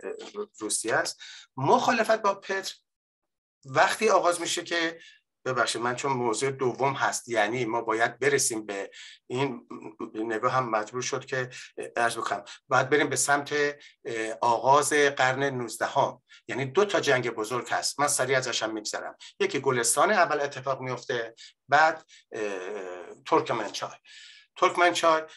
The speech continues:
و گلستان. این دوتا نخستین صریح تجاوز روسیه به ماست، یعنی هر دو هم روسیه بهانه داشتن.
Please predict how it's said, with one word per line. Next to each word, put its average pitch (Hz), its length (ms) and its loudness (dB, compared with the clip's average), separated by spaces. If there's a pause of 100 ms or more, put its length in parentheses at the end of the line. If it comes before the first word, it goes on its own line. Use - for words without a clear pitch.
(140)
و 131 140 0
گلستان. 104 520 -4 (360)
این 208 180 2
دوتا 170 400 6
نخستین 147 1120 0 (180)
صریح 123 640 -2 (400)
تجاوز 139 500 2
روسیه 131 420 -4
به 82 120 -8
ماست، - 460 -14
یعنی 110 200 -6 (560)
هر - 200 0
دو 190 160 4
هم 175 160 6
روسیه 139 300 0 (260)
بهانه 107 320 0
داشتن. - 380 -12